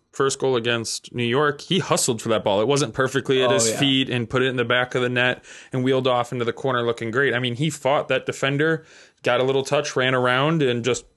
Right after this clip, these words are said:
Speaker 1: surprised the goalkeeper and put it on, uh, net. So, I mean, he's hustling, he's working for him. He's not a prissy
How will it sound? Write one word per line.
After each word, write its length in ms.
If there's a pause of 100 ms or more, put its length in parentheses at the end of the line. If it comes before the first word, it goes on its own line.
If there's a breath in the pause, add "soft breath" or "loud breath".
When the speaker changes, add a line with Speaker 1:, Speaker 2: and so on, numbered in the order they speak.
(340)
Speaker 1:
surprised 400
the 60
goalkeeper 480
and 100
put 140
it 80
on, 300 (200)
uh, 280
net. 400
So, 180
I 80
mean, 240 (100)
he's 200
hustling, 500
he's 180
working 320
for 160
him. 60
He's 180
not 280
a 260 (800 loud breath)
prissy 680